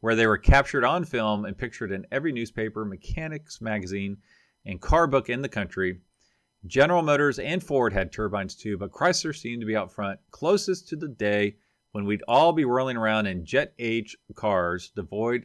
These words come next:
of cooling systems, mufflers, pistons, valves, carburetors, and need for gasoline. They'd run on kerosene or diesel fuel or, gee, even vodka if you were into party tricks. Anyway, so pretty cool.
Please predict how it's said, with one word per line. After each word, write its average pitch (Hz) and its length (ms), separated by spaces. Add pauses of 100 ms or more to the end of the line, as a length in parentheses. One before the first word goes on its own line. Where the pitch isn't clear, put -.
of 107 160
cooling 147 360
systems, 101 480
mufflers, 139 440
pistons, 120 520
valves, 113 360
carburetors, 131 640 (440)
and 123 200
need 117 240
for 110 120
gasoline. 101 800 (1000)
They'd 101 240
run 107 200
on 98 140
kerosene 127 600
or 135 180
diesel 160 320
fuel 107 400
or, 90 160
gee, 151 300
even 120 320
vodka 98 480
if 104 220
you 104 100
were 104 120
into 95 200
party 107 360
tricks. - 500 (680)
Anyway, 107 320
so 120 540
pretty 214 200
cool. 156 420